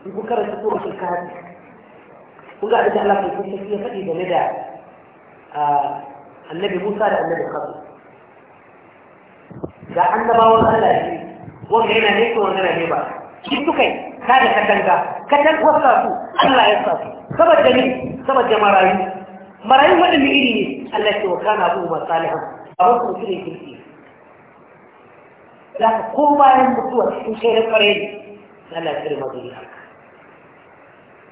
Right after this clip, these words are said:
To in kana da rai kuma, za ka iya ta ƙoƙarinka,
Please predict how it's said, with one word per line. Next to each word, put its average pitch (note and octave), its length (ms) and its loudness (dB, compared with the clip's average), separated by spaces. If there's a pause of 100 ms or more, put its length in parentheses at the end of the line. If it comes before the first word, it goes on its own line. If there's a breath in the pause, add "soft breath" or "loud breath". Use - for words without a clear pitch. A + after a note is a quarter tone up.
(240)
To F3 120 -16
in G3 160 -12
kana G3+ 280 -2
da F#3+ 60 0
rai G#3+ 220 2
kuma, D#4 220 0 (1120)
za E3+ 80 0 (120)
ka - 60 -8
iya F3 220 -8
ta - 120 -6
ƙoƙarinka, F#3 580 -2